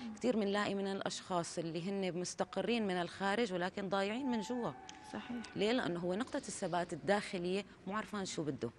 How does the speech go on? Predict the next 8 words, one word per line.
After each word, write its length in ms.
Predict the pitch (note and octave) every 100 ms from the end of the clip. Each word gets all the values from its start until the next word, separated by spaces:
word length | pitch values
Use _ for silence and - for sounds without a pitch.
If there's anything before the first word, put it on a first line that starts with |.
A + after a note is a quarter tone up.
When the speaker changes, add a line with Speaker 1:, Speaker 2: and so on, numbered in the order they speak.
| - - - -
Speaker 1:
تمام. 300 | G#3+ G#3+ G#3+
Speaker 2:
فمنرجع 520 | F#3 F#3+ A#3 G3 F3+
نحن 200 | E3 E3
ل-، 240 | D#3+ E3 E3+
لكي 360 | D#3+ E3+ F3 E3 -
أي 180 | A3 G#3
إنسان 360 | - F3+ D3+
يحقق 560 | D3 - A3 - C#3